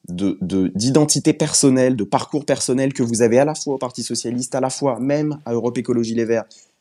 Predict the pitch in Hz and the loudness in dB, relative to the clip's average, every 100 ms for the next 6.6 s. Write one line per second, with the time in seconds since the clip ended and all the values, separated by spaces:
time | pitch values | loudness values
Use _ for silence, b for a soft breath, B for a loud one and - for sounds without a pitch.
0 | - 113 151 147 - 117 107 117 117 - | -6 2 4 2 0 -4 -2 -2 -2 -2
1 | 120 120 156 113 b b b _ - 160 | 0 0 0 -2 b b b _ 2 4
2 | - 120 127 135 131 - 113 110 85 - | 4 2 2 2 0 0 0 2 0 -2
3 | - 127 127 131 139 123 107 104 101 - | -2 0 2 4 4 2 0 -2 -2 -6
4 | 131 139 135 120 120 127 117 - 113 - | -4 -2 0 -2 0 0 0 0 0 2
5 | 120 117 123 135 120 107 113 - 127 120 | 4 4 2 2 0 0 -4 -2 -2 -2
6 | 110 120 - - 131 | -2 -4 -4 -4 -4